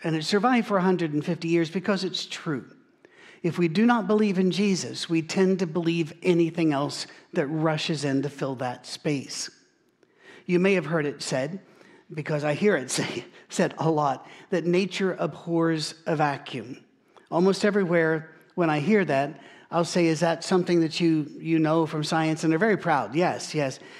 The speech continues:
I don't tell them that there are a lot of vacuums in the universe, a whole lot. True, on Earth, um, a little hard to come up with one, but, uh,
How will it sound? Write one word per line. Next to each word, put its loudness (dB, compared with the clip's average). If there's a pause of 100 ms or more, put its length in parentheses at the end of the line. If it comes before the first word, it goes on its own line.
(380)
I 2
don't 0
tell 2
them -2
that -4 (1500)
there -2
are 2
a -2
lot 0
of -8
vacuums -10 (420)
in -2
the 2
universe, -8 (420)
a 2
whole 0
lot. -8 (500)
True, 2
on 4
Earth, 2 (120)
um, 2 (200)
a 0
little 4
hard 0
to -14
come 2
up -4
with -10
one, 0
but, 0
uh, -2